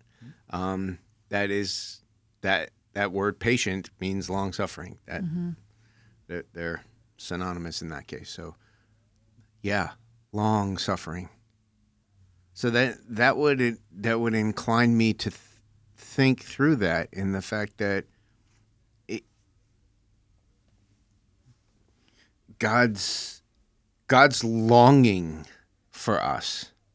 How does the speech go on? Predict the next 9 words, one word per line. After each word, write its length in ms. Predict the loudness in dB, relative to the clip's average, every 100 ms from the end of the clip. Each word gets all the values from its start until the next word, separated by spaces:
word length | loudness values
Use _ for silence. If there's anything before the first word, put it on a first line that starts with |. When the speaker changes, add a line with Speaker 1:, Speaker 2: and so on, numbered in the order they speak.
| _ _ _ _ _ -14
Speaker 1:
to 100 | -4
turn 300 | 0 0 0
to 60 |
him, 240 | -6 -10 -14 _ _ _ _ _ _ _ _ _ _ _ _ _ _ -10
right? 280 | -4 -4 -4
To 100 | -4
accept 380 | -2 0 0 0
his 160 | -4
love. 340 | -2 -6 -8